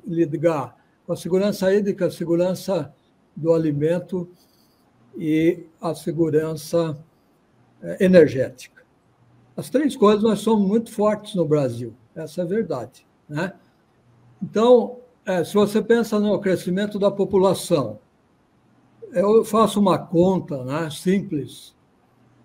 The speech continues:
pra entender um pouco qual a importância desse assunto, é, do crescimento populacional.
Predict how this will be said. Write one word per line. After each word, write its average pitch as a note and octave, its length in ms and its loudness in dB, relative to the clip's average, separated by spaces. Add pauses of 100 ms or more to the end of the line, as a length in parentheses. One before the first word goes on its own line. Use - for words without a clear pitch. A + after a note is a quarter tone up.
pra E3 640 0
entender F#3 480 4
um F3 160 2
pouco F#3+ 480 0
qual G#3+ 220 -4
a D#4 40 -4
importância F#3+ 920 -2
desse D3+ 320 -4
assunto, F3+ 720 -4 (840)
é, F3+ 160 -4
do F3 160 0
crescimento G3 640 -2
populacional. D3+ 1000 0